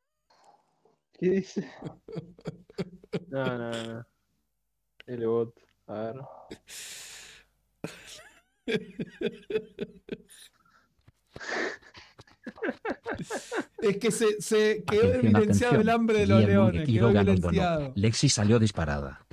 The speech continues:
Speaker 3: Cuerpo a tierra toda la trinchera. Tinderman es una monjita de clausura en comparación a los francotiradores que vi acá pistola cara llorando de risa.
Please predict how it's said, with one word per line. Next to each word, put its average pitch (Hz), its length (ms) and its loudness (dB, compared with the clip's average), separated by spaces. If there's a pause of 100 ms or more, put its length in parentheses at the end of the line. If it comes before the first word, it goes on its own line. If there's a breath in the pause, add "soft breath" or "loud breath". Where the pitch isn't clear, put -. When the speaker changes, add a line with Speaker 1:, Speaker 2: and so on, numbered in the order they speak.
(320)
Speaker 3:
Cuerpo 101 300 2
a 92 60 0
tierra 110 320 2
toda 110 320 2
la 107 120 4
trinchera. 107 600 2 (220)
Tinderman 98 480 2
es - 160 0
una 104 160 6
monjita 98 500 2
de 85 120 2
clausura 131 480 0
en 120 100 4
comparación 92 560 2
a 107 60 6
los 95 160 2
francotiradores 98 880 2
que 98 120 -2
vi 104 120 4
acá 104 180 2
pistola 104 420 2
cara 110 220 2
llorando 107 400 4
de 104 100 2
risa. - 440 -10